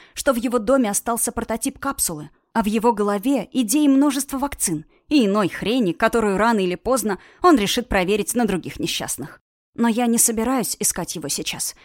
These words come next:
Я и так подвергла опасности всех, кто мне дорог. Если бы я хорошенько подумала перед спуском в лабораторию, то не пошла бы за пленными. Идя сквозь сгущающийся лес, я понимаю, что ответ на этот вопрос один.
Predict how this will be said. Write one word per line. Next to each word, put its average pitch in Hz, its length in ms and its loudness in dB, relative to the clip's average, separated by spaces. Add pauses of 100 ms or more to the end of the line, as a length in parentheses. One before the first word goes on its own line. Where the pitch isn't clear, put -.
(340)
Я 254 200 2
и 208 60 0
так 214 320 -4
подвергла 175 500 0
опасности 160 500 -4
всех, - 480 -4
кто - 200 -2
мне 156 180 -2
дорог. 147 400 -12 (440)
Если 233 280 0
бы 202 140 -2
я 233 160 0
хорошенько 208 580 -4
подумала 196 480 -2
перед 190 220 -6
спуском - 380 -6
в 180 40 -8
лабораторию, 196 640 -4 (320)
то 285 100 0
не 269 120 4
пошла 311 320 -2
бы 233 80 -2
за 170 120 -2
пленными. 160 520 -8 (280)
Идя 208 380 0
сквозь 202 280 -4
сгущающийся 214 680 -4
лес, 240 320 -2 (340)
я 254 200 2
понимаю, 233 680 0
что - 200 -4
ответ 233 300 -2
на 214 120 -2
этот 208 200 -6
вопрос 208 380 -4
один. 208 340 -4